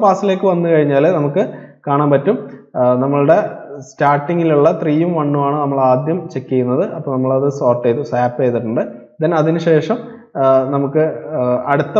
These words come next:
പാസിൽ നമ്മൾ ത്രീയും ഫിഫ്റ്റീനും ചെക്ക് ചെയ്യേണ്ടതായിട്ട് വരുന്നില്ല, നമ്മൾ ഒറ്റ പ്രാവശ്യം സോർട്ട് ചെയ്താൽ മതി ഫോർത്ത് പാസിൽ, റൈറ്റ്? So എല്ലാ പാസും കഴിഞ്ഞതിന് ശേഷം array after sorting ആണ് നമ്മളിവിടെ പ്രിന്റ് ചെയ്തിട്ടുള്ളത്. വൺ, ത്രീ, ഫിഫ്റ്റീൻ, ട്വന്റി ഫോർ,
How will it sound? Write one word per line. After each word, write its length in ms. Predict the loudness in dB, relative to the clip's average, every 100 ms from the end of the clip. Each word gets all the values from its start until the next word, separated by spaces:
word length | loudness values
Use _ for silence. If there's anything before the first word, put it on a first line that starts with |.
| 2
പാസിൽ 320 | 2 2 -2 -2 -4
നമ്മൾ 200 | -2 -2 0
ത്രീയും 240 | 0 0
ഫിഫ്റ്റീനും 460 | 0 -4 -2 -2 0
ചെക്ക് 200 | -2 2
ചെയ്യേണ്ടതായിട്ട് 580 | 2 4 6 6 4 2
വരുന്നില്ല, 520 | 2 2 2 2 2 0
നമ്മൾ 180 | 0
ഒറ്റ 220 | 0 0 0
പ്രാവശ്യം 480 | 2 2 0 -8
സോർട്ട് 380 | -2 2 2 2
ചെയ്താൽ 400 | -2 0 2 4
മതി 260 | 2 0 -4 -10 -18 _ _
ഫോർത്ത് 320 | 2 2 2 2
പാസിൽ, 280 | 2 0 -6 -10 -10 0
റൈറ്റ്? 180 | 2 2 -4 -16 -20 -2
So 80 | 2 2 0
എല്ലാ 240 | 0 2 0 -2 -12 -20 -18 -2
പാസും 380 | 0 2 0 0
കഴിഞ്ഞതിന് 380 | 2 2 2 0
ശേഷം 320 | -2 -4 -4 -6 0
array 180 | 2 4 4 2
after 320 | 2 0 -4 -2
sorting 300 | 0 0 -2
ആണ് 240 | -2 -2 -2
നമ്മളിവിടെ 320 | 0 0 -2
പ്രിന്റ് 340 | -2 -4 -2
ചെയ്തിട്ടുള്ളത്. 400 | -2 -2 0 0 -2 -12 -18 -4 0
വൺ, 180 | 0 -2
ത്രീ, 140 | -2 -2
ഫിഫ്റ്റീൻ, 500 | -4 -6 -6 -4 -4
ട്വന്റി 220 | -4 -4
ഫോർ, 180 | -4